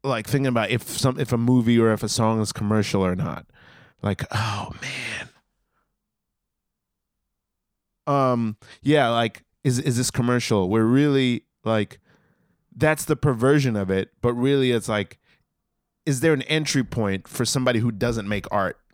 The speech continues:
to engage with this and empathize with it? Can they be carried along whether or not they know anything about the genre? Um,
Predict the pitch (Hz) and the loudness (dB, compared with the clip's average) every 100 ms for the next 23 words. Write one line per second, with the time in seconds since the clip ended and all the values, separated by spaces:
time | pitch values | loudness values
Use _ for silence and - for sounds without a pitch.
0 | _ _ - 123 107 101 107 104 107 95 | _ _ -4 -2 -2 -2 -2 0 -2 -2
1 | 101 92 - - 110 120 107 117 101 92 | -4 -4 -8 -6 -4 -4 -4 -4 -2 -2
2 | 87 92 82 76 - _ 131 127 120 117 | -2 -4 -6 -8 -12 _ -4 0 0 0
3 | 120 - 110 101 98 98 92 92 90 - | -2 -2 -2 0 -2 0 -2 -2 -6 -12
4 | - - 110 107 104 101 104 92 104 98 | -20 -4 -2 0 0 0 -2 -2 -4 -2
5 | 101 95 92 90 - _ _ _ _ _ | 0 0 0 -2 -8 _ _ _ _ _
6 | _ _ _ _ _ _ _ - 131 123 | _ _ _ _ _ _ _ -6 -4 -2
7 | 120 107 95 85 101 95 92 90 78 - | -2 -2 -2 -2 -2 -2 -2 -4 -6 -12
8 | _ - - - - _ _ 123 117 104 | _ -20 -20 -20 -20 _ _ -2 0 -2
9 | 95 | -4